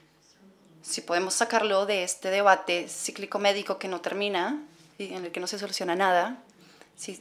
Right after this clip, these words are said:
tratamos simplemente que se entienda, eh, desde el punto de vista de los derechos humanos, por ejemplo, no queremos debatir una,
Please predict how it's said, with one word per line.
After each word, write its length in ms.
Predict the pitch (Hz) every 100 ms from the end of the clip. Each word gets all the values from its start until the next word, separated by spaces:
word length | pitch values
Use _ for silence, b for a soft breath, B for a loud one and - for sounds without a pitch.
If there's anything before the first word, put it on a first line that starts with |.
| -
tratamos 320 | - 190 185 185
simplemente 680 | 190 196 196 202 208 285 - B B B _ _ -
que 500 | 202 185 165 - _ _ _ -
se 160 | -
entienda, 680 | 190 - 262 254 220 320 - - _
eh, 160 | - 240
desde 280 | 202 202 190
el 40 |
punto 240 | - 185 208
de 60 |
vista 220 | 208 -
de 60 | 214
los 60 | 208
derechos 280 | 196 208
humanos, 560 | 208 175 175 262 - - - _ _ _ _ _ _ _
por 100 | 180
ejemplo, 300 | 180 165 185
no 280 | 180 180 180
queremos 640 | - 196 190 185 - - - B B B B -
debatir 360 | 208 202 208
una, 680 | 190 202 208 202 202 196 196